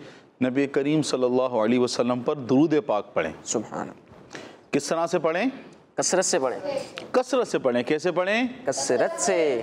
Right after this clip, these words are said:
Speaker 1: کثرت سے درود پاک پڑھیں۔ تو نیت کر لیجئے، سبحان اللہ، پر بہار رحمتوں والا، برکتوں والا مہینہ بھی آنے والا ہے، تو ابھی سے نیت کر لیں، ابھی سے پڑھنا شروع کر دیں
Speaker 2: ہم۔
Speaker 1: کہ جب ربیع النور شریف، ربیع الاول،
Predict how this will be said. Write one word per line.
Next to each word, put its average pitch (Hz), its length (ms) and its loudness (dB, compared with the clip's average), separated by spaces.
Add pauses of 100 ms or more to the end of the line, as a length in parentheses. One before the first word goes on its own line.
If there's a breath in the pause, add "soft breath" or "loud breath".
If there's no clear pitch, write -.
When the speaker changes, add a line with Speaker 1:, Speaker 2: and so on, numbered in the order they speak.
Speaker 1:
کثرت 135 360 -2
سے 160 140 -2
درود 127 220 2 (140)
پاک 110 240 -2
پڑھیں۔ 101 220 0
تو 117 100 0
نیت 143 260 0
کر 175 120 2
لیجئے، 170 460 2 (360 loud breath)
سبحان 135 460 0
اللہ، 131 420 2 (140)
پر 139 120 2
بہار 123 420 2
رحمتوں 123 500 2
والا، 120 320 4
برکتوں 120 520 0
والا 123 220 2
مہینہ 120 320 2
بھی 151 200 0
آنے 139 220 0
والا 123 280 4
ہے، 107 120 0 (520 loud breath)
تو 104 440 4 (180)
ابھی 127 200 2
سے 185 160 0
نیت 180 300 0
کر 165 100 2
لیں، 156 160 -2
ابھی 156 140 2
سے 185 120 2
پڑھنا 175 280 0
شروع 170 220 2
کر 151 160 2
دیں 135 180 0
Speaker 2:
ہم۔ 139 400 -2
Speaker 1:
کہ 135 80 2
جب 131 200 -2
ربیع 127 260 2
النور 147 240 4
شریف، 151 460 0
ربیع 127 260 4
الاول، 135 420 2